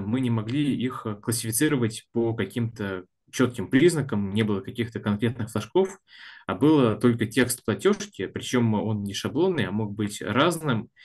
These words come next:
и вот на основе этого текста мы и пытались их, а, классифицировать. А в итоге, чтобы перейти от, э, текста и сумм, а, платежек к, к неким фичам, эмбеддингам,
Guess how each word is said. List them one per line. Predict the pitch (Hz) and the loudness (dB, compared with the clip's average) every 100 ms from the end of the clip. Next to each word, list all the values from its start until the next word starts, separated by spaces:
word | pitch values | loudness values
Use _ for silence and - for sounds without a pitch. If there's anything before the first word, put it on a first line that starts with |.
| - _ | -20 _
и | - 123 | 0 2
вот | 117 113 | 2 0
на | 113 107 | -2 -2
основе | - 127 110 | 0 0 2
этого | 117 113 | 0 -2
текста | 92 160 170 - | -2 -2 -2 -4
мы | 98 117 | -4 -2
и | 123 | -2
пытались | 120 - 120 131 104 - | -4 -6 -2 0 -2 -4
их, | 123 - 101 | -6 -6 -10
а, | 98 - | -10 -8
классифицировать. | 107 101 - 113 101 87 73 - - _ _ _ - - - - - - | -6 -4 -4 0 0 0 -4 -10 -16 _ _ _ -20 -20 -20 -20 -18 -6
А | 98 | -4
в | 92 | -2
итоге, | 101 135 135 120 | 0 2 2 2
чтобы | 117 110 101 | 0 -2 -2
перейти | - 110 107 - 113 | 2 2 2 2 0
от, | 95 104 - | 0 -4 -8
э, | 95 87 | -8 -8
текста | - 143 143 - 101 92 90 | 0 0 0 -6 -8 -8 -8
и | 85 | -4
сумм, | - 131 107 95 | 2 4 4 0
а, | 92 | -4
платежек | 92 98 170 139 107 | -4 2 2 2 -2
к, | - 98 - | -6 -14 -8
к | 117 101 95 90 90 | -6 -4 -6 -6 -2
неким | 104 101 104 | -2 -2 -6
фичам, | - 101 165 151 | -6 -2 0 2
эмбеддингам, | 104 104 147 135 107 95 | 2 4 4 2 -2 -6